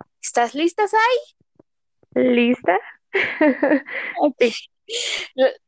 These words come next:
Speaker 1: la primera dice, "¿Quién es más probable que se enoje rápidamente?"
Speaker 2: Yo.
Speaker 1: Mm, yo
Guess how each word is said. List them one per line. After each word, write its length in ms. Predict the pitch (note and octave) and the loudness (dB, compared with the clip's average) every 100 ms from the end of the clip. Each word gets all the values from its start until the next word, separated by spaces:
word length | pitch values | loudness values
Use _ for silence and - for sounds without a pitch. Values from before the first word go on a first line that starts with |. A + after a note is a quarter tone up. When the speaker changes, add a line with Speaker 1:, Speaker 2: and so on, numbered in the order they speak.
| _ | _
Speaker 1:
la 180 | D4 C#4 | 0 2
primera 440 | C4+ C#4+ D#4+ E4+ E4+ | 2 0 0 0 0
dice, 440 | C#4+ - A3 - _ _ _ _ _ | -2 -8 -10 -10 _ _ _ _ _
"¿Quién 200 | D#4+ F#4 G#4+ A#4 | -4 -2 0 -2
es 60 | G#4 | -2
más 300 | E4 E4 E4 - | 0 0 -2 -2
probable 560 | D#4 C4+ B3+ C4 B3+ - | 2 4 2 0 -4 -2
que 340 | B3 A#3+ D#4+ - | 0 0 -2 -8
se 280 | - - B3+ | -8 0 0
enoje 380 | B3 B3+ C4+ D#4+ | 2 0 0 0
rápidamente?" 1000 | C4+ A#3 - A#3+ G#3+ G#3+ G#3+ - - - _ _ _ _ _ _ _ _ _ _ _ _ _ _ _ _ _ _ _ _ _ _ _ _ _ _ _ _ _ _ _ _ _ _ | 2 0 -4 -6 -4 -6 -12 -10 -12 -12 _ _ _ _ _ _ _ _ _ _ _ _ _ _ _ _ _ _ _ _ _ _ _ _ _ _ _ _ _ _ _ _ _ _
Speaker 2:
Yo. 520 | C4 A#3+ A#3+ B3 A3 | 0 2 4 6 4
Speaker 1:
Mm, 100 | B3+ E4+ _ _ _ _ - | 2 -4 _ _ _ _ -10
yo 200 | - | -4